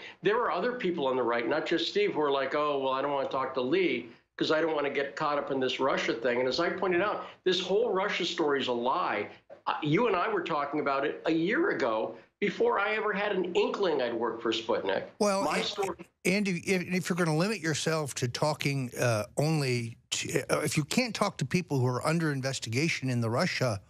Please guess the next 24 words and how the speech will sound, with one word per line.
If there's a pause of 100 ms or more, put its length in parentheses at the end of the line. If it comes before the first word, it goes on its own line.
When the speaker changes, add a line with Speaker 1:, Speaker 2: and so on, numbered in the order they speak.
(260)
Speaker 2:
matter,
then
you
can't
talk
to
the
President
of
the
United
States. (600)
The
Speaker 1:
Yeah.
Speaker 2:
investigation's (160)
a
fraud.
It's
been
a
fraud
from
the
beginning.